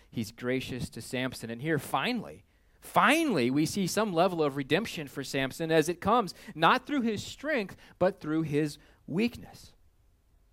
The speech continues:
Here, finally, we see some level of repentance from Samson, even as he's bound, he's blinded at the end of himself and in recognition of his deepest need. Here, finally, in the final scene of his life,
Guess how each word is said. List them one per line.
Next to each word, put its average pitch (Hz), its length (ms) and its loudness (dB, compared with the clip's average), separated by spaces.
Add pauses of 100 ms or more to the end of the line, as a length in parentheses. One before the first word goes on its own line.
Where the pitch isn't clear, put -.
(100)
Here, 160 320 8 (140)
finally, 202 640 4
we 139 140 2
see 160 180 0
some 180 280 0
level 156 280 2
of 127 140 0
repentance 156 640 2
from 139 200 -6
Samson, 139 440 -2
even 143 280 4
as 131 160 2
he's 151 140 -2
bound, 170 420 6
he's 131 200 -4
blinded 160 520 2
at 147 80 0
the 160 140 -8
end 208 160 0
of 190 80 2
himself 170 520 8
and 151 100 0
in 151 100 -2
recognition 170 580 -2
of 131 100 0
his 120 120 -6
deepest 147 480 -2
need. 117 320 -2 (240)
Here, 233 340 12 (140)
finally, 214 640 6
in 175 100 -2
the 147 80 2
final 170 380 2
scene 247 280 -2
of 247 100 8
his 190 180 4
life, 110 360 4